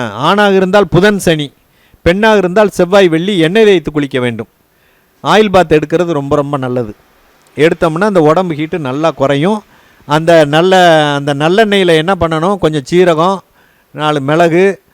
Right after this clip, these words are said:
ஒரு வெள்ளைப்பூண்டு துண்டு, ஒரு காஞ்ச வர மிளகா போட்டு கொஞ்சம் லேசா சூடு பண்ணிட்டு அந்த எண்ணெயை நீங்க தேய்ச்சி,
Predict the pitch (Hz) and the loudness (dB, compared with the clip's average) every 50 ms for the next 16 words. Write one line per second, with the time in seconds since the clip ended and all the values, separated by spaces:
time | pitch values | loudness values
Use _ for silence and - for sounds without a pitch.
0 | _ _ _ _ _ - 143 151 156 156 147 135 151 156 175 196 196 175 - 180 | _ _ _ _ _ -4 -2 0 0 0 0 0 0 0 2 0 0 0 -2 -2
1 | 170 160 160 139 _ - 160 170 175 170 175 180 190 190 196 - - _ _ _ | -2 -4 -6 -6 _ -4 -4 -4 -4 -2 0 2 2 2 0 -2 -6 _ _ _
2 | _ _ _ _ _ _ - 151 151 156 156 143 - 147 156 165 175 180 175 175 | _ _ _ _ _ _ -10 -6 -4 -4 -4 -4 -4 -2 -2 0 -2 -2 -2 -2
3 | 160 139 143 151 170 165 147 139 143 151 170 165 160 156 170 175 170 143 - _ | -2 -2 -2 -4 -4 -6 -6 -4 -4 -4 -2 0 0 0 0 0 -2 -4 -10 _
4 | _ _ _ _ _ _ - 175 180 180 190 175 175 160 151 143 165 190 214 226 | _ _ _ _ _ _ -6 -4 -4 -4 -4 -6 -6 -6 -6 -4 -2 0 0 0
5 | 202 - 214 180 - 185 196 202 190 165 165 160 160 160 156 196 208 226 220 185 | -2 -2 -4 -4 -2 -2 -2 -2 -2 -4 -6 -8 -8 -8 -4 -2 -2 -2 -2 -4
6 | - _ _ _ _ _ _ _ _ - 131 147 160 170 170 175 156 147 151 160 | -10 _ _ _ _ _ _ _ _ -14 -12 -12 -12 -10 -8 -8 -6 -6 -6 -8
7 | 175 190 196 185 185 196 214 220 196 - _ 147 147 151 143 135 - 180 185 196 | -8 -8 -8 -6 -6 -6 -6 -6 -8 -12 _ -20 -14 -12 -12 -8 -6 -6 -6 -6
8 | 185 - - 190 | -8 -12 -14 -10